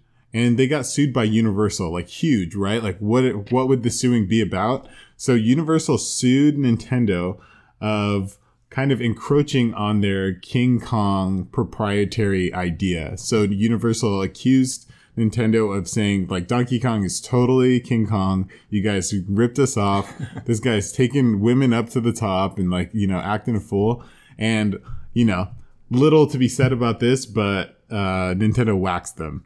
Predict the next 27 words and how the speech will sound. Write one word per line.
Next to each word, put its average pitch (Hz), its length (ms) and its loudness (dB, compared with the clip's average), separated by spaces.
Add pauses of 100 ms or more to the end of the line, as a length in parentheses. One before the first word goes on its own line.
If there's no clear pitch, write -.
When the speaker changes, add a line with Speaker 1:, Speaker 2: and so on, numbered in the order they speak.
(100)
Speaker 1:
<laughs> - 120 -4
Speaker 2:
Yeah. 151 380 0 (280)
And 170 180 2
you 185 80 6
gotta 190 160 0
think, 160 240 0
this 160 260 2
arcade 143 520 0
game 135 180 2
came 131 220 2
out 123 200 2
in 110 220 -2
nineteen 123 480 0
seventy 120 640 0
or 131 140 2
nineteen 123 340 0
eighty-one, 117 720 2
and 113 160 0
then 110 220 2
that 107 180 2
lawsuit 113 440 0
probably 113 260 2
ensued 113 260 0
a 110 40 0
few 120 200 2
years 117 300 2
later. 117 440 2